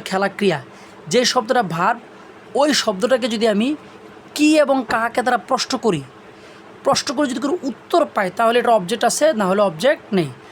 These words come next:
তাহলে খেলাকে প্রশ্ন করলাম, "কি খেলা উচিত? কি খেলা উচিত?" তাহলে উত্তর আসলো ফুটবল। উত্তর আসলো কি? ফুটবল। তাহলে ফুটবল হচ্ছে অবজেক্ট। তাহলে ফুটবল ইংরেজি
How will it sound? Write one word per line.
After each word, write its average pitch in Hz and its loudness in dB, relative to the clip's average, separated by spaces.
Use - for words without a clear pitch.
তাহলে 190 -4
খেলাকে 233 -2
প্রশ্ন 233 -2
করলাম, 185 0
"কি 311 4
খেলা 262 2
উচিত? 185 -4
কি - -4
খেলা 262 2
উচিত?" 202 0
তাহলে - -12
উত্তর 269 0
আসলো 277 2
ফুটবল। 202 0
উত্তর 208 0
আসলো 269 0
কি? 202 0
ফুটবল। 175 -2
তাহলে - -12
ফুটবল 220 -4
হচ্ছে 240 0
অবজেক্ট। 175 -4
তাহলে 180 -8
ফুটবল 214 -6
ইংরেজি 233 -4